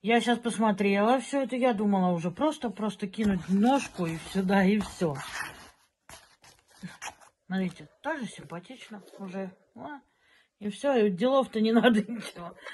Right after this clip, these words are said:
Но я решила, что вот это дно мне все-таки надо пришить.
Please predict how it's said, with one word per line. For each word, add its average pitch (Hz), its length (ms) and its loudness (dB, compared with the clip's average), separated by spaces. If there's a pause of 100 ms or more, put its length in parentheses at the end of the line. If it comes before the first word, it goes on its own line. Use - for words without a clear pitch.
(260)
Но 262 140 0
я 285 220 6
решила, 240 400 0
что 220 180 -8
вот 214 140 -4
это 220 200 2
дно 277 220 4
мне 240 180 6
все-таки 214 440 4
надо 208 300 6
пришить. 190 920 4